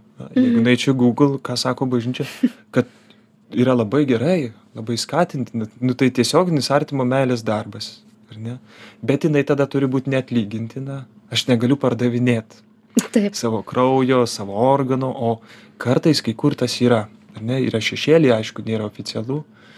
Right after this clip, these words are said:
Speaker 1: Tai ga-, gal ne Europoj, gal kažkur Pietų Amerikoj, nu, pasiekia mūsų istorijos, ar ne? Dėkui ž-, žurnalistam, kurie mus apšviečia. Tai, i, bet diskusijos, aš pastebėjau, kilo Lietuvoj ypač dėl to, kad,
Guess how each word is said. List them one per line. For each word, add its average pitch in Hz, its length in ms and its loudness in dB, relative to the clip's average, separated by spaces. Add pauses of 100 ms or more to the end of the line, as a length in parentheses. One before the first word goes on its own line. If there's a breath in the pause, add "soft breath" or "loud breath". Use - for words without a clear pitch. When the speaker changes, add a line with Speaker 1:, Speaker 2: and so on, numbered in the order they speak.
(880 soft breath)
Speaker 1:
Tai 117 400 4
ga-, - 160 -2 (220)
gal 117 200 2
ne 113 120 0
Europoj, 123 500 0
gal 110 160 -4
kažkur - 400 -8
Pietų - 380 -2
Amerikoj, 127 360 0
nu, 127 140 2
pasiekia 131 480 0
mūsų 104 220 -6
istorijos, 107 360 -6
ar 104 80 -8
ne? 123 140 4
Dėkui 120 460 2 (160)
ž-, 113 260 -8 (180)
žurnalistam, 117 800 2
kurie 117 300 -10 (260)
mus - 240 -8
apšviečia. 123 580 2
Tai, 110 140 -4 (840 loud breath)
i, 123 260 2
bet 135 460 -2 (720)
diskusijos, 131 580 2
aš 127 160 0
pastebėjau, 127 480 0
kilo 127 240 0
Lietuvoj 123 460 2
ypač 131 200 2
dėl 110 220 0
to, 180 160 2
kad, - 220 -2